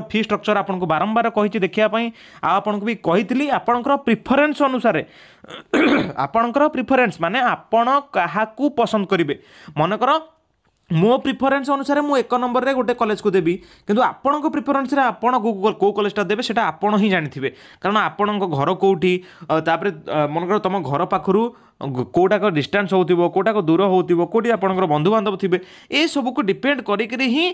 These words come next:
ତୁମେ କ'ଣ କରିବ? ଚଏସ୍ ଫିଲିଂ, ଚଏସ୍ ଲକିଂ କରିବ। ଆପଣଙ୍କୁ କହିଥିଲି ଗୋଟେ ପେପର ନିଅନ୍ତୁ,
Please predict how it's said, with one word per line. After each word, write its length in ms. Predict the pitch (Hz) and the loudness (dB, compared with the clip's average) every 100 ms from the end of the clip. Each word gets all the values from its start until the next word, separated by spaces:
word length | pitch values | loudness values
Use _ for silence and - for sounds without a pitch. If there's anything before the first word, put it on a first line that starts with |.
| - - _ - | -6 -20 _ -2
ତୁମେ 200 | 185 294 302 _ _ - | 0 0 -4 _ _ -4
କ'ଣ 140 | 202 254 | -2 0
କରିବ? 240 | 311 294 139 - | 2 2 0 -2
ଚଏସ୍ 280 | 180 208 233 | 0 2 0
ଫିଲିଂ, 220 | - 220 196 | 0 0 0
ଚଏସ୍ 200 | 196 156 | 0 -2
ଲକିଂ 200 | 151 151 | -4 -2
କରିବ। 200 | 143 123 | -2 -2
ଆପଣଙ୍କୁ 320 | 117 - 208 | -2 0 0
କହିଥିଲି 360 | 185 175 185 220 | 2 0 0 0
ଗୋଟେ 200 | 196 196 | 0 -2
ପେପର 360 | - 151 196 214 | -4 -4 -2 -2
ନିଅନ୍ତୁ, 360 | 233 233 220 | 0 -2 0